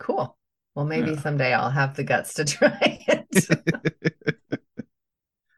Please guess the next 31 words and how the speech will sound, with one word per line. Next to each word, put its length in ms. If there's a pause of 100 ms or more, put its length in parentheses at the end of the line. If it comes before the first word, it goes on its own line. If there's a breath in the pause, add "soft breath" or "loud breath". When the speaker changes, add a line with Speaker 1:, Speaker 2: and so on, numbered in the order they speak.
(280)
Speaker 2:
It, 260
you 140
know, 60
it, 100
it's 200
helpful. 440
Try 420
it, 160
like, 340
um, 420 (520)
when 180
you 60
just 180
gotta 140
take 160
a 60
break, 240 (440)
like 140
you're 80
gonna 240
Speaker 1:
Mm-hmm. 80
Speaker 2:
break 180
for 120
lunch 400 (140)
or 40
something 220
like 140
that. 200 (800)
And 120
then, 180
uh, 180